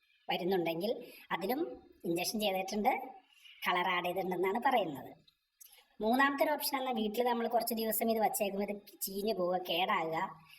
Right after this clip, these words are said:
പുറം ഭാഗം, പുറം ഭാഗം കേടാവുകയോ ചീഞ്ഞുമൊക്കെ പോകുന്നുണ്ടെങ്കിൽ, അതുപോലെ തന്നെ ടേസ്റ്റ് വ്യത്യാസമൊക്കെ വരുന്നുണ്ടെങ്കിൽ അതിൻ്റെ അർത്ഥം എന്താണ്?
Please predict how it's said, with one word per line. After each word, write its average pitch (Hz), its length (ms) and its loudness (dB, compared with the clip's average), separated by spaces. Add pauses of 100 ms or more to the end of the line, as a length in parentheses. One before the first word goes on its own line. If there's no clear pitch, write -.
(100)
പുറം 185 280 2
ഭാഗം, 180 220 0 (160)
പുറം 165 260 0
ഭാഗം 202 200 2 (100)
കേടാവുകയോ 180 520 0
ചീഞ്ഞുമൊക്കെ 190 520 -2
പോകുന്നുണ്ടെങ്കിൽ, 196 640 0 (580)
അതുപോലെ 202 340 4
തന്നെ 196 240 0
ടേസ്റ്റ് 196 420 2
വ്യത്യാസമൊക്കെ 190 560 0
വരുന്നുണ്ടെങ്കിൽ 196 540 2
അതിൻ്റെ 196 200 4
അർത്ഥം 196 220 -2
എന്താണ്? 202 260 0